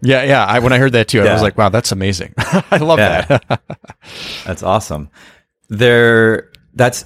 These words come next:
Speaker 2: integration, right? In one word, because we're gonna practice naming our practice strategies so that
Speaker 1: Yes.
Speaker 2: folks can take them home. That's the practice of integration. It means making space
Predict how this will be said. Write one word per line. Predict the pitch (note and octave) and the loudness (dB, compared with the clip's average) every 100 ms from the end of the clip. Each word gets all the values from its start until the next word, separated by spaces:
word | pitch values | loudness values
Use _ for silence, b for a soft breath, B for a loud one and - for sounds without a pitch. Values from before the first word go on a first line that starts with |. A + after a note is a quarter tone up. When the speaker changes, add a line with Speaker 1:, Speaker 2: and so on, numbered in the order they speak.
| - | -4
Speaker 2:
integration, | B2+ A#2 G#2 F#2+ E2 - D2+ D2+ - | -2 -2 0 0 0 -4 -12 -14 -8
right? | E2+ E2 | -6 -4
In | F#2 F2+ | -4 0
one | A2 A2 | 0 2
word, | F#2 D#2+ D#2 F2 _ | 2 0 -2 -8 _
because | F#2+ F#2 E2+ | -6 -4 -2
we're | |
gonna | F#2 F2 | -2 -2
practice | F#2+ F2 - F2 - - | -2 -4 -4 -8 -10 -8
naming | F2+ F2+ F2+ E2+ F2 | -2 0 0 -2 -2
our | - E2 | -4 -2
practice | F#2+ F#2 - - | 0 -2 -4 -8
strategies | - D2 D2 D#2 D2+ F2+ | -4 -2 -2 -4 -4 -2
so | |
that | A2 | 0
Speaker 1:
Yes. | G#2+ F#2 | 0 0
Speaker 2:
folks | E2 E2 - | -2 -2 -6
can | E2+ D#2+ D#2+ - | -6 -6 -10 -6
take | F#2+ D#2+ | -4 -4
them | E2 | -2
home. | F2+ F2 D#2+ D#2 B B B | 0 0 -2 -6 B B B
That's | G#2+ - | -6 -4
the | - | -2
practice | A2 G2 G2+ - | -2 -2 -4 -6
of | |
integration. | F2+ E2 F#2+ G#2+ - D#2 | -6 -4 -2 -2 -2 -8
It | - | -4
means | F2 E2+ | -2 -2
making | D#2+ F2+ G2 E2 D#2 | 0 0 0 -4 -6
space | - - D2 - - | -4 -2 -2 -4 -8